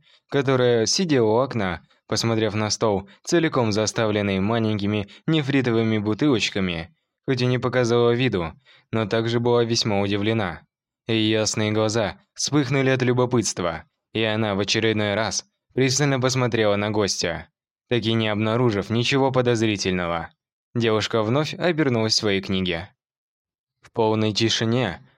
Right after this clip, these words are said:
послышался тихий кашель, доносившийся от гостя, возвращая Сяо Жана обратно в реальность. «Э,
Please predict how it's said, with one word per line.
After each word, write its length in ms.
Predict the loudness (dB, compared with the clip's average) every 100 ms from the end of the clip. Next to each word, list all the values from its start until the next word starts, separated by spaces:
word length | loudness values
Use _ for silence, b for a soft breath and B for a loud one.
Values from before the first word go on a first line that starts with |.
| b -4
послышался 580 | 0 2 2 0 0
тихий 360 | 0 0 0 -2
кашель, 540 | -2 -6 -4 -6 -6 -10 _ _ -4
доносившийся 840 | 0 0 0 0 0 0 0 0
от 80 | 2
гостя, 540 | 0 0 -4 -8 -8 _ _ _
возвращая 580 | -2 0 2 0 0 0
Сяо 300 | 0 0 2
Жана 320 | 0 0 0
обратно 400 | 0 0 0 -2
в 40 | 0
реальность. 540 | 0 0 -4 -6 -8 _ _ _ _ _ _ _ _ _ _ _ _
«Э, 460 | 0 2 4 2